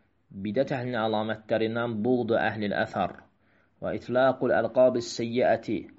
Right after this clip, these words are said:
alə əhli sünnə, fələ tecidu mübtədiən qat yuhibbu əhlə sünnə,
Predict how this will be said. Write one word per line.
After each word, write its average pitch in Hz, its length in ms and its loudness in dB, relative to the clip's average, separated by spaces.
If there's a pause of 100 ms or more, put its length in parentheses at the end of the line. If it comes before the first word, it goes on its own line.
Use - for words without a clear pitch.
alə 120 260 0
əhli 110 300 -4
sünnə, 107 440 -4 (540)
fələ 123 200 2 (100)
tecidu 123 380 -4
mübtədiən 113 720 -2
qat 127 280 0 (220)
yuhibbu 113 500 -4
əhlə 101 360 -2
sünnə, 101 440 -4